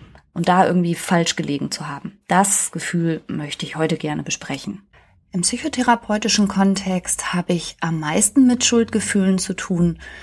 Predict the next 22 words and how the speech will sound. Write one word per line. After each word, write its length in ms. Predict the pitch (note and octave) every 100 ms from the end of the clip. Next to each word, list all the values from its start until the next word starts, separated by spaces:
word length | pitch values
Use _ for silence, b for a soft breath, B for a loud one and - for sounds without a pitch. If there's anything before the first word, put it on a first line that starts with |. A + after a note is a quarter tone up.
| B -
bei 140 | F3+ E3+
Patienten 480 | F3+ - E3 D#3
mit 160 | D#3 D3+
Depressionen. 840 | D#3+ - D#3+ - - D3+ E3 B3 B B B B B B B -
Also 220 | F3 E3+
bei 460 | D#3+ D3+ D3+ D#3 - - -
depressiven 720 | A3 A#3 D4+ - C4 A#3+ A#3 -
Erkrankungen 800 | G#3 - A3 A3 G#3 G3+ G3 G3
gehören 880 | E3+ E3 F3 G#3 A3 A3 G#3+ G#3+ -
Schuldgefühle, 1040 | - - G#3+ G#3+ G#3+ F#3+ - G3 F3+ F3+ D#3+
wenn 140 | F3
man 180 | F#3 F#3
so 180 | F3 D#3+
will, 180 | F3+ F3+
zum 280 | - F3+ E3+
Symptomkomplex 960 | F3 F3 - F3+ F3 F3 - E3 -
dazu. 560 | E3 D#3+ - - C#3+ -
Also 280 | - D#3 D#3
selbst 200 | - -
in 140 | E3
der 240 | D#3 D3+ -
International 760 | E3+ D#3+ E3+ E3 D#3+ E3+ D#3